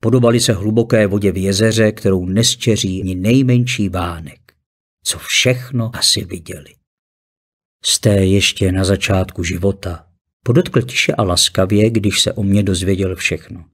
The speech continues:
„Já už se mohu dívat jen nazpět, do minulosti,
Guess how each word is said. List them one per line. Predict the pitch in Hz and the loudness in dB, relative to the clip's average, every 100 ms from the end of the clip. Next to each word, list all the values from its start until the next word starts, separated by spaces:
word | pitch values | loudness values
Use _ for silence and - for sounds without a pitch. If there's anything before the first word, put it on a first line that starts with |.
| _ _ _ _ _ _ _ _ | _ _ _ _ _ _ _ _
„Já | 110 123 143 | 0 4 4
už | 135 120 | 2 2
se | 123 | 4
mohu | 120 98 | 4 2
dívat | 92 107 107 107 | 2 2 2 2
jen | 104 95 87 | 0 0 2
nazpět, | 101 - - 85 80 | 0 0 -2 -10 -10
do | 82 104 | -2 0
minulosti, | 107 104 95 90 85 - - | 2 2 2 -2 -6 -10 -12